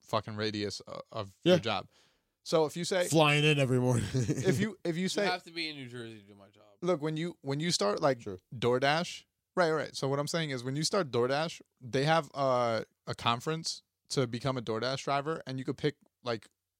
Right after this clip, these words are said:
Speaker 1: dates where you'll go and do training in, like, Hoboken.
Speaker 2: Oh.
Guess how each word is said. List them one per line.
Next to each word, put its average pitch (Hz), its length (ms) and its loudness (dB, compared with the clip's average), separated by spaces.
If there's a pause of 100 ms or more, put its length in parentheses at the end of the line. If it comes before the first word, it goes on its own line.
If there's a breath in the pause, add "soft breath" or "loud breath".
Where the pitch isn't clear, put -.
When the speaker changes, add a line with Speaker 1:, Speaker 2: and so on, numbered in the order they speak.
(240)
Speaker 1:
dates - 500 0
where 127 180 -4
you'll 127 180 0
go 127 380 0
and 113 180 -8
do 123 100 -4
training 117 560 -6 (540)
in, 131 100 -6
like, 113 160 -4
Hoboken. 110 400 0 (480)
Speaker 2:
Oh. 127 220 2